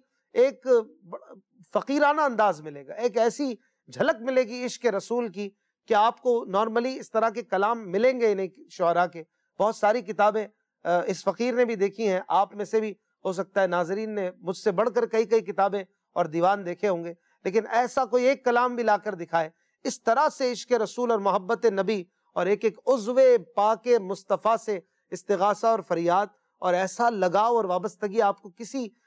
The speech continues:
آ، محبت کرنے والے میں نہیں ملے گی۔ یہ تو کمال ہے اعلیٰ حضرت کے خاندان کا، سبحان اللہ۔ بینی پر نور، اب ناک مبارک کی بارگاہ میں حاضری ہے، کہتے ہیں،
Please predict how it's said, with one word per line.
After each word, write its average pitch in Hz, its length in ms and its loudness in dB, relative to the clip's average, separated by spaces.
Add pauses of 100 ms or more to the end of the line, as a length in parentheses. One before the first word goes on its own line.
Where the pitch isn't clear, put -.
(140)
آ، 190 120 4
محبت 180 440 -2
کرنے 196 220 0
والے 180 260 2
میں 190 80 -6
نہیں 185 180 0
ملے 214 200 2
گی۔ 240 80 -4
یہ 269 100 -4
تو 247 160 -4
کمال 214 400 2
ہے 202 140 2 (300)
اعلیٰ 185 300 4
حضرت 196 220 -8
کے 185 80 -6
خاندان 160 480 -2
کا، 165 80 -6
سبحان 151 360 -2
اللہ۔ 156 180 -6 (360)
بینی 269 460 2 (140)
پر 214 100 2
نور، 175 260 0 (260)
اب 170 140 -2
ناک 202 380 0
مبارک 214 320 2
کی 226 80 -10
بارگاہ 180 320 2
میں 175 100 0
حاضری 156 380 0
ہے، 156 80 -6 (400)
کہتے 156 280 0
ہیں، 147 160 -4